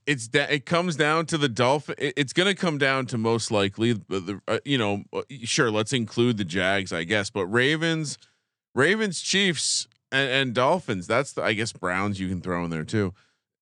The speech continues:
Ravens have an edge on all these, and like I said, they play the Dolphins. So, and it's week seventeen, we, you know, correlation week for fantasy nerds. I think you just have to eat the fact that even when you watch them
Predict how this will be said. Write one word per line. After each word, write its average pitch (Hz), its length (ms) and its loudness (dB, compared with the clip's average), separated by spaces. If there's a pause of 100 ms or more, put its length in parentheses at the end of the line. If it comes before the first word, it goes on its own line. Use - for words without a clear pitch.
(680)
Ravens 175 520 2
have 214 220 2
an 202 80 4
edge 196 280 2
on 156 120 2
all 220 180 4
these, 185 260 -4
and 180 200 0
like 196 140 2
I 214 60 2
said, 233 180 0
they 196 100 2
play 214 180 2
the 214 80 0
Dolphins. 190 580 -4
So, 143 380 2
and 139 100 2
it's 127 120 -2
week 151 200 4
seventeen, 117 800 0
we, 104 280 -2
you 85 180 -4
know, 76 220 -6 (100)
correlation 92 600 0
week 80 180 -4
for 82 120 -18
fantasy 80 480 -8
nerds. 67 380 -10 (540)
I 117 120 4
think 160 220 0
you 160 140 0
just 143 280 0
have 139 240 0
to 127 160 -6 (640)
eat 165 260 2
the 180 80 2
fact 123 480 0
that 110 140 0
even 151 360 2
when 143 160 2
you 160 100 4
watch 185 480 2
them 104 260 -6